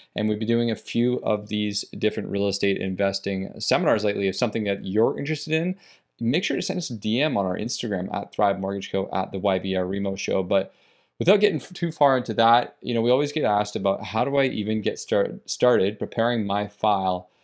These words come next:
for real estate investing? What are the ways to think about it? What do I need to know? What do I need to look?" So as always, we did the A B Cs today, everything you really need to know.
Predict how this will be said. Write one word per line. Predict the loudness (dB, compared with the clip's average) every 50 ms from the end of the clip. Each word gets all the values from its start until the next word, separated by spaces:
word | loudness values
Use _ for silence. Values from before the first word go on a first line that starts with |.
| _ _ _ -6
for | -2 0 0 2
real | 2 0 0 0 -2
estate | -2 -4 -2 0 0 0 0 -2
investing? | -4 -2 0 0 0 0 -2 -4 -6 -8 -8 -10 -10
What | -4 0 0 2
are | 2
the | 0 2
ways | 2 2 2 2 0 -2
to | -6 -6
think | -6 -2 -2 -2 0 0 0
about | 0 4 4 4 4 4
it? | 2 0 -2 -4 -6
What | -6 -2
do | 0 0
I | 0
need | -2 -2 -6
to | -6 -6
know? | -4 -2 0 2 4 4 6 6
What | 4 4 2 0 -2
do | -2
I | -2
need | -2 -4 -4
to | -4 -4
look?" | 0 0 0 0 -2 -4
So | -4 0 2 2 2 2 0 -6 _ _ _ _ _ _ _ -8
as | -4 -2 0 0 2 4 6
always, | 8 8 8 6 4 2 0 -2 -4 -6 -6 -4 -2
we | 0
did | 0 0 0
the | 0 0 0
A | 0 0
B | 0 -2 -2
Cs | 0 0 -2 -2 -2
today, | -2 -2 0 0 0 0 -2 -2
everything | -2 0 2 2 0 0 0 -2 -2
you | 0 0 0
really | 0 0 0 0 0
need | 0 -2 -4 -4
to | -4 -2
know. | -2 -2 0 -2 -4 -6